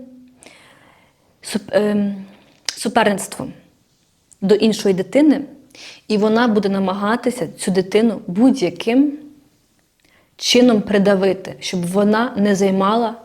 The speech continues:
можливо, її місце в класі, її ролі. Це теж може бути. І також, м, часто це може бути, е, діти також з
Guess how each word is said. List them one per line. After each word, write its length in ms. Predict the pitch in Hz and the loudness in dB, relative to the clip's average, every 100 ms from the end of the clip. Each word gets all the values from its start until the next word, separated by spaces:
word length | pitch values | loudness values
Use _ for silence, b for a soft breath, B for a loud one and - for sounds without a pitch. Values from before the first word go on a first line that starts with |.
| - | -6
можливо, 480 | 185 180 202 214 226 | -4 0 0 0 -2
її 380 | 190 185 190 | -2 -2 -2
місце 460 | 185 196 214 - 170 - B B B | -2 -4 -6 -6 -8 -8 B B B
в 80 | - | -20
класі, 640 | - 214 247 302 294 - 240 | -4 2 4 2 0 -4 -4
її 640 | 202 190 185 196 240 240 B B | -2 -2 0 2 2 0 B B
ролі. 400 | - 196 190 160 - - - | -2 2 2 0 -8 -20 -14
Це 120 | - | -8
теж 360 | 196 226 269 - - | 0 2 2 -2 -4
може 360 | 190 202 202 | 0 0 0
бути. 480 | 190 175 165 - 139 139 _ _ _ - - - - - | -4 -4 -6 -8 -16 -16 _ _ _ -20 -20 -20 -8 -4
І 80 | |
також, 480 | 247 - - 254 254 B B B B B B | 0 0 2 2 2 B B B B B B
м, 200 | 202 196 | -4 -4
часто 520 | 196 - 240 247 - | -2 2 2 0 -4
це 200 | 247 - | -6 -2
може 280 | 208 196 190 | 0 2 0
бути, 440 | 175 202 220 - 185 | -2 -2 -2 -2 0
е, 560 | 185 190 - - 175 175 | 0 -4 -10 -10 -10 -2
діти 280 | 233 247 247 | 0 2 0
також 500 | 247 190 220 240 240 | -2 -2 2 0 0
з 320 | 190 190 240 | -6 0 0